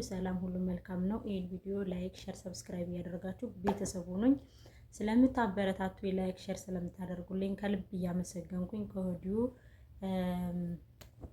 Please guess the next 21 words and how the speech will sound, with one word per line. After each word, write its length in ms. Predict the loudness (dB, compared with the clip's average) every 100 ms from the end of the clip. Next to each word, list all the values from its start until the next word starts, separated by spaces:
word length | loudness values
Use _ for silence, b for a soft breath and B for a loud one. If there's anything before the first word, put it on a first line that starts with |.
| -16 -20 -16 -14 -4
እ፣ 100 | 0 2 2 0 -2
ምስጋናዬን 540 | -4 0 2 4 2
አቀርባለሁ 480 | 2 -2 0 2 2
ማለት 260 | 2 2 6
ነው። 140 | 6
ሌላው 300 | 6 6 6 6
ማስተላለፍ 540 | 2 0 0 2 0
የምፈልገው 680 | -4 -6 -4 -4 -2 2 2 B B B -8
ጎንደር 480 | 4 6 6 6 4 4
እንፍራዝ፣ 540 | 2 2 2 2 2 2
የእንፍራዝ 460 | 0 0 0 0 0
ልጆች፣ 360 | 0 0 -2 -10 -14 -20 -18 -4
እንፍራዝ 360 | 2 4 4 2
የሆናችሁ 480 | 0 2 0 -4 -2
ልጆች 280 | 2 2 2
በውስጥ 320 | -2 -2 0
አናግሩኝ። 460 | -4 -4 -4 -6 -6
በማርያም፣ 520 | -2 2 2 2 0 -2
በማርያም 440 | 0 2 4 2
ፈልጊያችሁ 600 | 0 -2 -2 0 0 2
ነው። 140 | 0